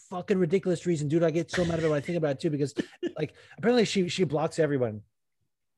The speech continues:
Speaker 1: She, like, searches her name and blo-, and blocks people. Like, people have never tagged her in things will, will say, like, "Oh, wow, Megan Anderson sucks," or whatever,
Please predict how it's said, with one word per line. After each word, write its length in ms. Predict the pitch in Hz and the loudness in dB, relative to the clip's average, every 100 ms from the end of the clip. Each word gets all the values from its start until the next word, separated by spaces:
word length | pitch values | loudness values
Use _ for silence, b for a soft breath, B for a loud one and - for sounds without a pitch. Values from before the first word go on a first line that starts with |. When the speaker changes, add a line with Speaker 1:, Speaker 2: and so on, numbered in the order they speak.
| _ _ _ - | _ _ _ -4
Speaker 1:
She, 100 | 156 | -2
like, 100 | 147 | 2
searches 280 | 175 165 185 | 2 2 0
her 80 | 175 | 2
name 180 | 160 156 | 2 2
and 80 | 135 | 2
blo-, 140 | 139 | 2
and 140 | 139 135 | 2 2
blocks 240 | 127 - | 0 0
people. 160 | 123 120 | -2 -2
Like, 140 | 113 | -2
people 220 | 165 170 | 0 2
have 160 | 147 120 | 2 2
never 220 | 147 156 | 0 0
tagged 260 | 156 143 151 | 0 -2 -2
her 60 | |
in 140 | 156 151 | -6 -4
things 340 | 151 151 - B B - | -4 -6 -8 B B 2
will, 280 | 143 135 127 | 6 6 4
will 120 | 135 | 2
say, 160 | - 135 | 4 4
like, 160 | 131 | 4
"Oh, 100 | 165 | 4
wow, 180 | 180 151 | 4 4
Megan 220 | 147 156 | 0 -2
Anderson 320 | 165 151 143 123 | -2 -4 -6 -2
sucks," 300 | 165 135 139 | 0 0 0
or 60 | |
whatever, 340 | 135 135 127 | 2 4 2